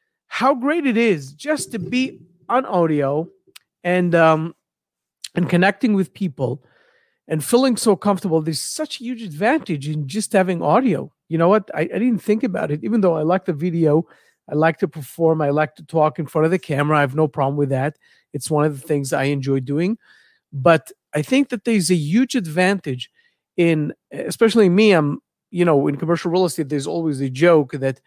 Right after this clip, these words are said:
you know, I do tech, prop tech, and commercial real estate.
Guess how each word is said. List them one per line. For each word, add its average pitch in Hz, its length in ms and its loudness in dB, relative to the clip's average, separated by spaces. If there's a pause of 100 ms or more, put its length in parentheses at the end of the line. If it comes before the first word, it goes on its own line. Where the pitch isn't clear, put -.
(380)
you 151 100 -6
know, 147 140 -2
I 143 140 0
do 165 160 -6
tech, 190 460 -2 (160)
prop 196 300 -2
tech, 147 220 -4 (500)
and 180 280 -2
commercial 175 360 -4
real 233 180 -2
estate. 170 360 -4